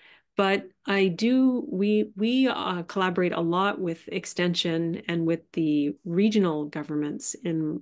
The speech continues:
Malawi, and they're very excited about, um, this approach and very, very keen to collaborate. And, uh, we've been having increasing discussions at the national level,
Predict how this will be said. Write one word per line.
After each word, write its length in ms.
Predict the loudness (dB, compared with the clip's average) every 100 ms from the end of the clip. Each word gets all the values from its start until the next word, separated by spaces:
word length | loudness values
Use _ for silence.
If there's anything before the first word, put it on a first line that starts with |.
| -4
Malawi, 460 | -2 -2 0 0
and 100 | 2
they're 140 | 4 4
very 420 | 4 4 4 4
excited 500 | 0 -6 -6 -4 -4
about, 440 | -4 -2 -4 -6 _ -20 -20 -20 _ -6
um, 380 | -2 0 -2 0
this 200 | -2 0
approach 640 | -6 -4 -4 -4 -4 -6 -4
and 340 | -6 -4 -4
very, 560 | 0 2 4 2 0 -8 -4
very 240 | 0 0
keen 380 | 0 -2 0 0
to 60 |
collaborate. 840 | -4 -6 -6 -4 -2 0 -2 -4 -20 -20 -20 -20 -20 -4
And, 560 | 0 2 4 2 2 -4 -10 -6
uh, 480 | -4 -2 -2 -4 -4
we've 400 | -2 -2 -2 0
been 180 | 2 2
having 340 | 0 0 0
increasing 480 | -2 0 -2 2 0
discussions 580 | 0 -4 -6 -2 -4 -4
at 120 | -2
the 80 | -2
national 480 | 0 0 -2 -2
level, 480 | 0 -2 -4 -8 -8